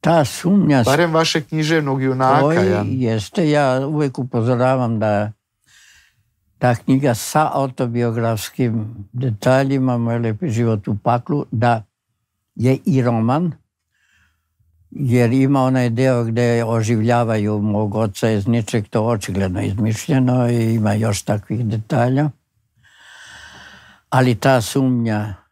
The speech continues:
Speaker 1: je ostala i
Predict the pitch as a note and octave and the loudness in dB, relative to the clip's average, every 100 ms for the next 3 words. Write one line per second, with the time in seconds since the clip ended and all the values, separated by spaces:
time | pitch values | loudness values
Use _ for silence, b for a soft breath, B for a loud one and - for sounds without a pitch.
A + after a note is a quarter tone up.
0 | _ _ _ _ - G#2+ - A2+ A2 - | _ _ _ _ -10 -8 -2 0 0 0
1 | - E3+ F3 - _ _ _ _ _ b | 0 0 -2 -6 _ _ _ _ _ b
2 | b b b b b b b b _ A#2 | b b b b b b b b _ 0
3 | A#2 | 2